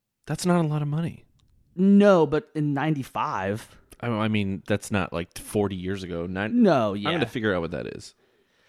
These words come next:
Speaker 2: Um,
Speaker 1: Forty thousand dollars in nineteen ninety-five.
Speaker 2: Yeah.
Speaker 1: They didn't take
Speaker 2: Oh,
Speaker 1: it?
Speaker 2: sorry. I misread my notes. I'm sorry. They made about forty thousand dollars on their first record. Uh,
Speaker 1: Oh.
Speaker 2: with no label or no contract. Then they got signed.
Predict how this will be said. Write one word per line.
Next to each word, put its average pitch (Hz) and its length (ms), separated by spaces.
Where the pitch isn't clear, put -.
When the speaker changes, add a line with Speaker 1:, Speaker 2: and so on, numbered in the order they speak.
Speaker 2:
Um, 113 520
Speaker 1:
Forty 127 260
thousand 107 380
dollars 95 320
in 92 80
nineteen 92 340
ninety-five. 78 540
Speaker 2:
Yeah. 127 340
Speaker 1:
They 107 120
didn't 101 220
take 104 140
Speaker 2:
Oh, 226 140
Speaker 1:
it? 175 40
Speaker 2:
sorry. 202 360
I 165 80
misread 170 320
my 151 100
notes. 143 440
I'm 135 120
sorry. 90 360
They 180 120
made 135 420
about 107 260
forty 117 200
thousand 104 260
dollars 98 280
on 92 60
their 95 100
first 92 240
record. - 360
Uh, 117 420
Speaker 1:
Oh. 76 300
Speaker 2:
with 131 180
no 135 180
label 123 260
or 107 40
no 107 140
contract. 104 460
Then 156 180
they 139 120
got 113 180
signed. - 340